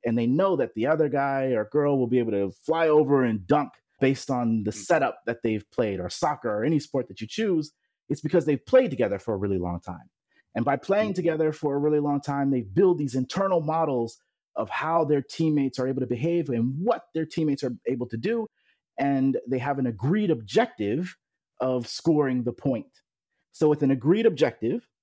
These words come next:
Speaker 1: and knowledge of what your teammate can do, you can actually predict how they would respond if you think forward in time based on how you may interact with them,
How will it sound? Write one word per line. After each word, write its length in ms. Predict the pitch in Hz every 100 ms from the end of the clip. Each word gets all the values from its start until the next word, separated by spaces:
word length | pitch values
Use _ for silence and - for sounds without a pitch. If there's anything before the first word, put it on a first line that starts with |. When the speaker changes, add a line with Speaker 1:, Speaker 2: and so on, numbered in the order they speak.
| _ -
Speaker 1:
and 360 | 135 135 135
knowledge 460 | 151 180 196 180 147
of 220 | 151 123
what 380 | 127 175 180 -
your 160 | 135 147
teammate 580 | - - 180 170 156 -
can 240 | 120 117
do, 520 | 104 202 156 101 92 - _ _ _ -
you 100 | 147
can 120 | 170
actually 440 | 156 160 - 143 135
predict 840 | - 131 123 - 277 - _ _ _ _ _ _ _ -
how 280 | 175 185
they 160 | 180 175
would 180 | 156 135
respond 800 | 139 - - 160 170 151 120 110
if 240 | - 107
you 320 | 113 110 110 - _ _ 196
think 160 | 175
forward 600 | - - - 170 185 175 160
in 160 | 131
time 540 | 135 151 143 120 107 - _ _ _ _
based 280 | 151 151 151
on 100 | 135
how 220 | 123 147
you 160 | 143 143
may 240 | 139 123
interact 600 | 123 117 113 120 120 -
with 180 | 113 -
them, 360 | 98 87 95